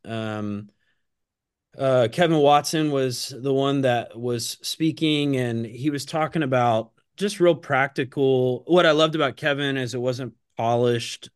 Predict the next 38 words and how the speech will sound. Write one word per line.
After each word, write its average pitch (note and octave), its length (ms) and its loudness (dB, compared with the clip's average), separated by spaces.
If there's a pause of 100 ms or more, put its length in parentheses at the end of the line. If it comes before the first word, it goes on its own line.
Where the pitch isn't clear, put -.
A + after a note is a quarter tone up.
(100)
You A#2+ 120 -4
know, A2 180 -4
he's A#2+ 260 -4
an A#2+ 80 -4
accomplished A2+ 600 -6
guy, G#2+ 320 -2
but G2 160 -6
this C3+ 200 -6
was A#2+ 140 -6
a G#2+ 60 -6
very A2+ 280 0
unpolished, G#2+ 800 -4
honest A2 640 -8 (680)
conversation B2 720 -2
about A2 280 -2
hearing A#2 360 -4
from A2+ 200 -6
the G#2 80 -4
Lord. A2 680 -2
And G#2+ 320 -8
I A2+ 140 -8
think D3+ 200 -6
that C#3+ 80 2
was B2+ 200 -2
really B2+ 160 0
helpful B2 420 -4
for A#2+ 200 -8
me A2+ 320 -4
because A2+ 480 -6
what B2 100 -4
I've B2 160 -2
struggled D3 480 -2
with A2+ 260 -2
for A#2+ 140 -8
the A2+ 60 -4
last A2+ 320 -4
couple A#2 300 -10
years, A2 720 -6